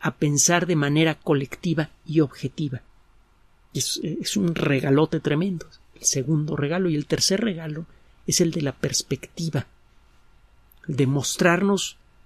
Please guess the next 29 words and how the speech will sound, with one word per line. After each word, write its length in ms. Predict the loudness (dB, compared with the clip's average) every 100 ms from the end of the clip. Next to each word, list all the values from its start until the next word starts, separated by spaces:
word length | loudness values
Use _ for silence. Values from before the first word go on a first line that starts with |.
| -20 _ -20 -18 -14 -12 -8
lo 220 | -4 -2 0
espectacular 1040 | -2 0 -4 -2 -6 -2 2 6 6 4
del 180 | 2 2
universo 460 | 0 2 0 2
en 60 | 0
el 140 | 0
que 120 | 0 0
vivimos 520 | 0 0 2 -2 -8 _ _ -20 -20 -8
y 220 | -2 4 6
el 80 |
lugar 460 | 8 6 4 2 0 0
especialmente 1300 | 2 4 2 0 0 0 4 4 4 2 2 0 -2
privilegiado 920 | -2 0 0 0 0 2 2 2 0
que 140 | -4
tenemos 500 | -4 -4 -2 -4 -6
por 180 | -8 -4
el 140 | -2 -2
hecho 240 | -4 -4
de 100 | -4
ser 200 | -4 -2
seres 420 | 0 0 0 -4
conscientes, 840 | -4 -6 -6 -2 0 0 -2 -8 -10 _ _ _ _ -20 _ _ _ 0
capaces, 880 | 2 2 2 4 4 2 2 0 4
en 260 | 6 6
principio, 760 | 2 0 2 0 0 -2 -4 -6 -14 _ _ _
de 220 | 0 2 2
entender 640 | 0 -2 0 0 0 0
los 200 | -2 -6
funcionamientos 160 | -6